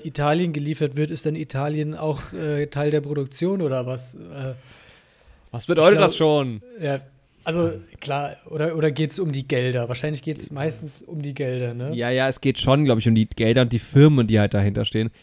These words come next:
Speaker 1: Ja.
Speaker 2: Das Ding ist halt auch schon wieder bei I M D B, weiß es ja auch nie so genau. Mexiko, f-, f-, da, manchmal reicht ja auch ein Drehort dann irgendwie, ne?
Speaker 1: Ja.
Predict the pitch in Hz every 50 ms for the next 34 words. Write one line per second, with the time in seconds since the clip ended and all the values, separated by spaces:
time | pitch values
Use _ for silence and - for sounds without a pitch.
0 | _ - 139 131 - - 110 - - 147 165 175 - 160 139 - 123 123 - 139
1 | 135 139 143 127 120 104 107 127 131 123 120 110 113 123 135 151 151 123 113 120
2 | 131 - - 135 127 131 - - 120 143 151 139 113 110 101 107 98 98 95 95
3 | 95 95 98 113 - - - - 131 - - 127 127 127 127 127 - _ _ _
4 | _ _ _ _ _ _ _ - - 55 - - - _ - - - - - -
5 | - - - 101 - - - - - 113 - - 135 113 101 110 131 - - 131
6 | 113 113 - 117 107 - - 113 117 139 147 - - 101 101 95 - 101 95 95
7 | - 64 80 95 98 98 98 98 95 95 98 107 123